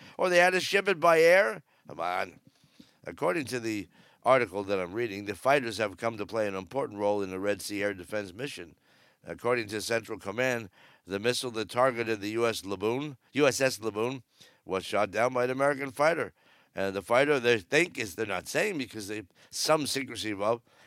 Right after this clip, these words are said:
The U S S Dwight D. Eisenhower is there. It's stationed there. They're pretty sure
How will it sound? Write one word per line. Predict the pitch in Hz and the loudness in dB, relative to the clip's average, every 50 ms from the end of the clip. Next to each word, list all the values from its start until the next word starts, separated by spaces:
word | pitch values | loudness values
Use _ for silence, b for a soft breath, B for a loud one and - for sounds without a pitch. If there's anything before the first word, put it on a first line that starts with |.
| b b | b b
The | - 101 | -6 -2
U | 113 127 139 | 2 4 4
S | 139 131 - | 4 4 4
S | 139 127 101 | 2 0 0
Dwight | - 117 123 135 143 107 87 | 0 2 4 4 4 2 -2
D. | 98 117 123 | -2 2 4
Eisenhower | 127 139 156 147 135 131 117 117 113 110 | 4 4 4 2 0 0 2 2 2 0
is | 107 95 90 | 0 -2 0
there. | 101 104 117 120 107 - _ _ _ _ _ _ _ | 0 0 0 -2 -4 -10 _ _ _ _ _ _ _
It's | 90 82 - | -14 -12 -8
stationed | - 107 107 104 104 98 95 98 | -6 -4 -4 -4 -6 -8 -8 -6
there. | 101 110 120 | -6 -4 -4
They're | 120 110 | -6 -6
pretty | 90 - 123 117 117 110 | -8 -8 -8 -8 -8 -10
sure | 95 95 127 131 123 101 | -8 -6 -6 -6 -6 -6